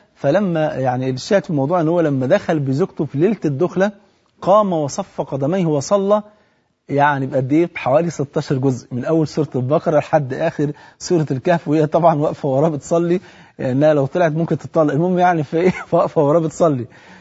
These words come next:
فجه الصبحية عمرو بن العاص بيطمئن على حال ابنه، فراح لزوجة ابنه فقال: "كيف حال عبد الله؟"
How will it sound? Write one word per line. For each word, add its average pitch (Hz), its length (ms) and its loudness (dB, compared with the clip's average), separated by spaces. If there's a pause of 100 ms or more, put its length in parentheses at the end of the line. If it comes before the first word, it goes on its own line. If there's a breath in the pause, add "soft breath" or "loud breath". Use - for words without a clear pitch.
(120)
فجه 175 480 2
الصبحية 190 480 0
عمرو 175 280 2
بن 143 100 -4
العاص 160 340 4
بيطمئن 147 540 -2
على 156 200 2
حال 196 220 0
ابنه، 160 300 0
فراح 139 500 0
لزوجة 185 460 0
ابنه 139 240 -2 (300 loud breath)
فقال: 165 380 0
"كيف 175 360 -4
حال 170 320 -2
عبد 151 220 0
الله؟" 151 340 0